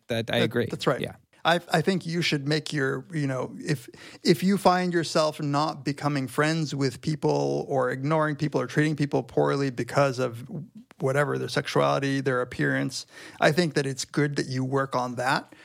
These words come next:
Speaker 2: because I think there are ways in which we can treat people. There's no, no obligation to, like, love them, but we should treat everybody in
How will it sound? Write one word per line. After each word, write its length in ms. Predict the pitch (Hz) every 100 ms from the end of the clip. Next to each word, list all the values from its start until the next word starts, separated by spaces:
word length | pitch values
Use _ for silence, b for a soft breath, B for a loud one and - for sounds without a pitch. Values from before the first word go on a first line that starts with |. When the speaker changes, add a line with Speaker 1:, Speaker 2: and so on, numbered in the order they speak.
| B B
Speaker 2:
because 320 | 143 156 143
I 120 | 151
think 240 | 151 143
there 120 | 143 135
are 120 | 139
ways 420 | 131 131 131 131
in 160 | 135 131
which 240 | 127 -
we 100 | 143
can 240 | 131 131 120
treat 680 | - - - 143 175 - -
people. 540 | 151 131 131 143 170 B B
There's 120 | 170 185
no, 160 | 196 -
no 160 | 160 214
obligation 760 | 233 202 190 220 - 170 160 160 b b b b _ _ _ -
to, 100 | 170
like, 240 | 147 127 - -
love 340 | 135 202 233
them, 300 | 156 156 175 - _ _ _ -
but 300 | 147 165 160
we 100 | 180
should 580 | - 156 151 147 - - _ -
treat 360 | - 185 311
everybody 680 | 233 156 147 143 135 139 156
in 420 | 160 143 143 143